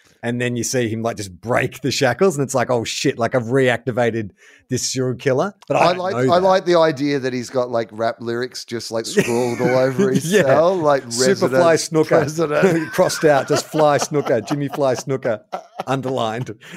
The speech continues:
Speaker 1: That's what drove him insane. It's either Jimmy Superfly Snooker or Superfly Jimmy Snooker. It's not Jimmy Fly Snooker. That doesn't make any sense.
Speaker 2: <laughs> Just banging his head against the wall.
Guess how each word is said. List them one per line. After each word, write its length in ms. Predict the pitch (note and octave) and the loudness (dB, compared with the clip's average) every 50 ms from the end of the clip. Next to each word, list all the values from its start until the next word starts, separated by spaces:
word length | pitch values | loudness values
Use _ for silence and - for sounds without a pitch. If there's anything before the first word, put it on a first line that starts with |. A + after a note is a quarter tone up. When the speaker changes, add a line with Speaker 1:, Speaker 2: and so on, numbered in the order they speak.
| - - - | -10 0 0
Speaker 1:
That's 160 | G3+ G3 - | 0 2 4
what 180 | F#3+ F#3 F3+ | 2 2 2
drove 340 | C#3 - C#3+ C#3+ C#3+ D3 C3+ | 0 0 4 4 4 4 2
him 120 | C#3+ C3 B2+ | 0 -2 -4
insane. 560 | A#2+ - - - C#3 B2 B2 B2+ A#2+ G#2+ - - - D#4 - - - C4 - - | -4 -4 -2 0 0 0 0 0 -4 -6 -8 -8 -8 -8 -2 0 0 0 2 0
It's 140 | A#3+ A3 A3 G#3+ | 0 0 0 2
either 300 | A3+ B3 B3 A#3 B3 A#3 | 2 2 2 2 0 -2
Jimmy 440 | F3 D3+ - A#3+ B3 B3+ C4+ C#4 C#4 C4 - G#3+ A#3 | -2 -2 0 0 2 2 2 0 0 -2 -4 -6 -4
Superfly 720 | - - - C4 A#3+ F#3 A#3 G#3+ A3 A3 A3 G#3+ G3+ F#3 | -2 0 2 2 4 4 4 2 4 4 4 4 4 2
Snooker 380 | - - - F3+ F3 E3+ G3 F#3+ G3 | 0 -2 -2 0 0 2 4 2 2
or 160 | - F#3+ F3 - | 4 2 2 2
Superfly 720 | - - A#3 A#3+ A3 A#3+ A3+ A#3 G#3+ G#3 G#3 G3+ G3 D3+ | 2 0 0 0 0 -2 -2 0 2 2 4 4 2 2
Jimmy 240 | D3 F#3+ F#3 F#3 F#3 | -2 -4 -2 -2 -2
Snooker. 360 | - - F#3 E3+ D#3 - F#3 | -4 -4 -2 -2 2 2 2
It's 200 | - F3 - - | 0 0 -2 0
not 200 | G#3 A3 A3 F#3 | 0 0 0 0
Jimmy 440 | C#3+ B2+ F#3+ G3+ G3+ G3+ G3 G3 G3 - _ - | -4 -4 -2 0 0 0 0 -2 -4 -10 _ -4
Fly 340 | - G3+ G3+ F#3 F3+ F3+ - - - - | 2 4 4 6 4 2 0 -2 -6 -10
Snooker. 420 | - - F#3+ F#3+ F3+ E3 E3+ C#3 | -4 0 2 2 4 4 4 2
That 220 | C#3 C#3+ A#2+ - | 2 0 -2 0
doesn't 260 | - - F#3 E3+ G3+ F#3+ | 2 2 2 2 2 2
make 200 | F#3 F3+ F3+ F#3 | 2 2 2 2
any 180 | E3+ E3 E3 | 0 0 0
sense. 560 | C#3+ - F3 E3+ D3+ C#3+ C3 - - - - D3 - - | -2 0 0 2 2 2 0 -2 -4 -6 -6 -8 -14 -18
Speaker 2:
<laughs> 120 | - - | -18 -14
Just 380 | E3 - E3 F#3 - - - - | -6 0 0 0 0 -2 0 2
banging 340 | D3 C#3 C3+ C3+ C3+ C3 C3 | 2 2 2 0 -4 -4 -4
his 140 | C#3 C#3+ | -4 -4
head 180 | C3 C3+ C3 B2+ | -2 -2 -2 -2
against 380 | C3 A#2 - B2+ B2 - - - | -2 -4 -4 -6 -6 -8 -6 -8
the 80 | C#3 | -6
wall. 340 | B2+ C3+ B2 A#2+ A#2+ - | -4 0 0 0 0 0